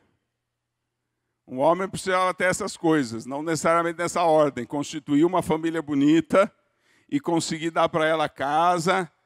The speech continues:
proteção, comida. E o Salmo cento e vinte e sete diz que todas essas coisas vêm do Senhor. Não é aquilo que eu faço. Se você continuar correndo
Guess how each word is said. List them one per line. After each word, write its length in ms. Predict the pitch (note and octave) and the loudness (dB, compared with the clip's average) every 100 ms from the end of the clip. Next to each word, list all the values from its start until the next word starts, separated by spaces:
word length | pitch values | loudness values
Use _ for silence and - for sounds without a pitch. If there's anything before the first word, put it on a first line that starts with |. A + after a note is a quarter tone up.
| _ _ _ _ - | _ _ _ _ -10
proteção, 960 | C#3 - D3 - - D#3 E3 F3+ F3 _ _ _ | -8 -2 -4 -4 -2 0 2 0 -4 _ _ _
comida. 680 | - D#3+ E3 D#3+ B2+ G2+ F#2 _ _ _ _ _ _ _ | -8 -2 0 0 -2 -10 -14 _ _ _ _ _ _ _
E 120 | - B2+ | -12 -6
o 160 | C3+ | -6
Salmo 400 | A#2 - D#3 D#3 | -6 -2 -2 -2
cento 180 | D#3 D3 | -6 -10
e 60 | C#3+ | -10
vinte 140 | C#3+ | -10
e 20 | |
sete 320 | - D#3 C#3+ | -6 -6 -6
diz 200 | C3 D3 | -10 -10
que 120 | - C#3 | -10 -6
todas 400 | D#3 D#3+ D3 C#3+ | -4 -4 -4 -6
essas 320 | C3 B2 - | -6 -8 -6
coisas 480 | C#3 C#3+ C#3 C#3+ A#2 | -4 -4 -4 -8 -6
vêm 440 | A#2+ C3+ D3+ E3 _ _ _ _ _ _ _ _ _ _ _ _ | -6 -6 -8 -12 _ _ _ _ _ _ _ _ _ _ _ _
do 260 | - B2+ | -10 -10
Senhor. 580 | - B2+ G#2+ G#2+ F#2 F#2 _ _ _ _ _ _ _ _ _ _ _ _ | -8 -8 -8 -10 -10 -18 _ _ _ _ _ _ _ _ _ _ _ _
Não 240 | B2+ C#3+ | -6 -2
é 60 | D#3 | 0
aquilo 400 | D#3 - D#3 D3+ | -2 -4 -8 -8
que 100 | D#3+ | -8
eu 60 | C#3 | -8
faço. 880 | - - B2+ G#2 - - - G2+ _ _ _ _ _ _ _ _ _ _ _ _ | -10 -8 -8 -8 -18 -18 -20 -20 _ _ _ _ _ _ _ _ _ _ _ _
Se 120 | - | -18
você 200 | B2 D#3+ | -10 -4
continuar 540 | D#3+ D#3 D3+ D#3+ E3+ | -2 -2 -2 0 0
correndo 920 | - D#3 C#3+ A#2+ C#3 F3 F#3 F3+ E3+ | -2 -4 -4 -2 0 0 0 0 0